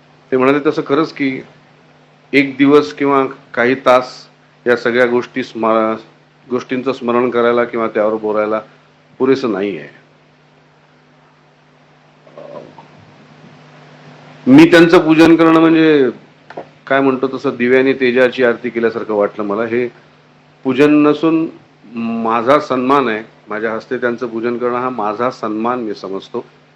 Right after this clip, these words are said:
माझी लायकी नसताना, माझी, माझं वय नसताना, माझा अधिकार नसताना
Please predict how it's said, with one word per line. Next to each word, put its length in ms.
माझी 260
लायकी 300
नसताना, 500
माझी, 340
माझं 180
वय 240
नसताना, 500
माझा 240
अधिकार 360
नसताना 500